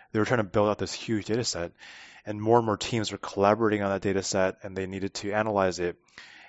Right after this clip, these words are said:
And using the spreadsheet just wasn't scalable because it was slow and it was easy to make mistakes, and ultimately that data probably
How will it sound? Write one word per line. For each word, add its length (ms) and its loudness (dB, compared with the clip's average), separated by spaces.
And 300 -2
using 280 0
the 40 -2
spreadsheet 420 -4
just 180 -6
wasn't 280 -4
scalable 440 0
because 680 -6
it 60 -8
was 160 -4
slow 580 4
and 400 -10
it 420 -20
was 120 -8
easy 180 -2
to 60 -4
make 200 -8
mistakes, 460 -2
and 80 -6
ultimately 440 -2
that 160 0
data 180 -2
probably 600 -2